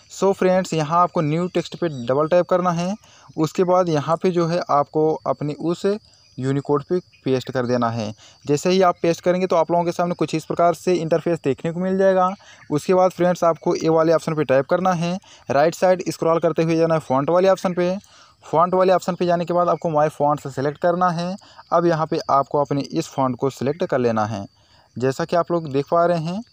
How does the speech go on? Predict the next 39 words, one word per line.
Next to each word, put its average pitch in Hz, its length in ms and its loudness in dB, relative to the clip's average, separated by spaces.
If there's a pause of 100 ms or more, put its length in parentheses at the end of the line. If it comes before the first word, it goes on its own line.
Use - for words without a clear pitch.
(260)
यहाँ 135 220 -4
पे 175 160 0
हम 160 200 -2
अपने 147 340 -6
फॉन्ट 127 340 -2
को 139 180 -4 (100)
ऐड 165 240 0 (100)
कर 120 140 2
चुके 117 240 -8
हैं। 113 220 -8 (480)
So 196 140 0
फ्रेंड्स, 190 400 2
यहाँ 147 220 0
पे 190 160 2
अब 160 360 0
आपको 156 380 0
राइट 147 180 2
साइड 156 200 0
स्क्रॉल 143 280 -2
करते 160 340 -4
हुए 160 160 -2
चले 160 200 0
जाने 160 240 0
हैं 165 160 -6 (500)
स्टॉक 143 320 0
के 180 80 2
ऑप्शन 170 220 0
पे, 170 140 0
स्टॉक 151 200 -2
को 151 100 2
इनेबल 131 280 0
कर 175 140 0
देना 180 240 0
है। 170 220 -6 (500)
उसके 160 260 -2
बाद 196 180 4 (140)
आपको 143 340 0
जो 170 160 2
है 165 280 0